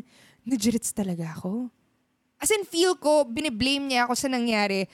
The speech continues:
dun sa isang subject namin na napagalitan kami ng teacher namin. Tapos yung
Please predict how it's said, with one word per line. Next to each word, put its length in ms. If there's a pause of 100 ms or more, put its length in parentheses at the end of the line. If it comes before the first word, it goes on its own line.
(260)
dun 160
sa 80
isang 480 (560)
subject 520
namin 280
na 80
napagalitan 560
kami 240
ng 60
teacher 340
namin. 560 (800)
Tapos 400
yung 160